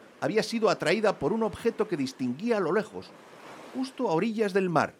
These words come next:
Habríase dicho un animal, sin duda alguna,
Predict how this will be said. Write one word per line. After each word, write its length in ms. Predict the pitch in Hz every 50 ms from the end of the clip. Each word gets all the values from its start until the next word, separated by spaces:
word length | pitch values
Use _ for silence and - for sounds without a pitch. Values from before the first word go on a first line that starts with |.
| - - -
Habríase 440 | 92 95 110 117 120 117 - - 120
dicho 340 | 123 131 131 - - 202 226
un 180 | 233 170 117
animal, 540 | 101 98 90 90 127 185 180 143 120 107 90 - - - -
sin 260 | - - 98 92 98
duda 200 | 117 135 131 120
alguna, 480 | 120 110 135 165 170 170 180 208 220